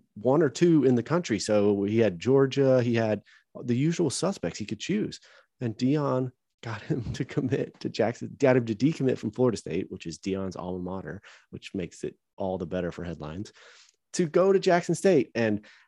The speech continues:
I think it's awesome. For one, it's like, you know, whatever, that's what he wants to do. And, you know, he was feeling Deion, and cool, let him do it. And I also think it's pretty smart. I don't know if, if Deion used this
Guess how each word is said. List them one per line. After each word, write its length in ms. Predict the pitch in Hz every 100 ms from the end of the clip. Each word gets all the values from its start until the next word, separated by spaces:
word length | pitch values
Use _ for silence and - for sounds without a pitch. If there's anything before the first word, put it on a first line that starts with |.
| _
I 160 | 110 160
think 200 | 165 92
it's 100 | 107
awesome. 500 | 117 117 107 110 151 _
For 140 | - 104
one, 340 | 110 123 98
it's 160 | 127 -
like, 300 | 101 101 _ _ _ _ _ _ _ -
you 140 | 92
know, 380 | 95 95 - - _ _
whatever, 440 | 95 107 180 180
that's 160 | 104 117
what 80 | 151
he 80 | 147
wants 160 | 156
to 80 | 170
do. 320 | 120 147 226
And, 200 | 175 107
you 100 | 117
know, 140 | 113 131
he 140 | 143
was 140 | 147 143
feeling 440 | 123 143 160 143 _ _
Deion, 360 | 123 175 233 254
and 120 | 185
cool, 240 | - 226 175
let 160 | 117
him 120 | 139
do 180 | 147 175
it. 140 | 110 - - - _
And 320 | 135 123 117 -
I 140 | 120
also 280 | 127 185 165
think 400 | 135 143 135 131 - _ _ _ _ _ _
it's 140 | 135 -
pretty 200 | 160 143
smart. 360 | - 147 113
I 80 | 104
don't 160 | 117 117
know 240 | 120 117
if, 260 | 104 - _
if 160 | 117 -
Deion 480 | 113 120 113 98 95
used 360 | 104 127 120
this 400 | 120 113 - -